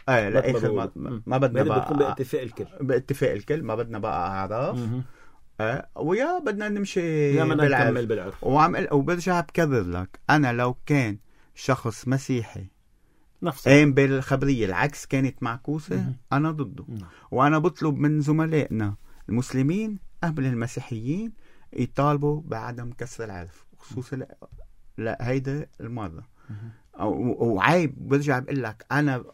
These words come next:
Speaker 1: عيب نحكي بال-، بالألفين وواحد وعشرين بعدنا عم نحكي مسلم مسيحي، عيب.
Speaker 2: إي والله.
Speaker 1: عيب.
Speaker 2: بس
Speaker 1: ال-،
Speaker 2: هذا
Speaker 1: هيد-،
Speaker 2: الواقع
Speaker 1: هيد-،
Speaker 2: يا
Speaker 1: هيد-،
Speaker 2: أستاذ
Speaker 1: بس هيدا
Speaker 2: رامي.
Speaker 1: ال-، هيدا الواقع
Speaker 2: طيب.
Speaker 1: اللبناني.
Speaker 2: هلأ ختاما بدك تتوجه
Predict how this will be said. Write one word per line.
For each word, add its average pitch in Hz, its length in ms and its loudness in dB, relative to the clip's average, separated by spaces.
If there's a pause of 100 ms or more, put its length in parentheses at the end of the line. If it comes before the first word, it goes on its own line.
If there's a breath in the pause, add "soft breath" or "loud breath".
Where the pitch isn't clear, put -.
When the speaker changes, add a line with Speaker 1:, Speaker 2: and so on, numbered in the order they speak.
(240)
Speaker 1:
عيب 160 380 2 (760 soft breath)
نحكي 139 680 2
بال-، 113 560 -4 (600 soft breath)
بالألفين 107 800 -2
وواحد 117 260 -6
وعشرين 123 560 -6
بعدنا 120 340 -6
عم 101 80 -8
نحكي 117 280 -12
مسلم 101 360 -10
مسيحي، 87 380 -12
عيب. 95 260 -4 (280)
Speaker 2:
إي 113 60 -14
والله. 107 140 -14 (280)
Speaker 1:
عيب. 95 280 -2 (340)
Speaker 2:
بس 104 80 -2
Speaker 1:
ال-، - 180 -4
Speaker 2:
هذا 76 220 -6
Speaker 1:
هيد-، 127 240 2
Speaker 2:
الواقع 135 140 4
Speaker 1:
هيد-، 143 80 10
Speaker 2:
يا 135 320 0
Speaker 1:
هيد-، 139 100 6
Speaker 2:
أستاذ 131 160 0
Speaker 1:
بس 135 180 2
هيدا 147 260 4
Speaker 2:
رامي. 139 100 2
Speaker 1:
ال-، - 80 -2
هيدا 139 240 2
الواقع 131 480 4
Speaker 2:
طيب. 117 80 -2
Speaker 1:
اللبناني. 113 680 -6 (160)
Speaker 2:
هلأ 143 260 -4 (340)
ختاما 131 440 -8
بدك 123 280 -10
تتوجه 131 540 -8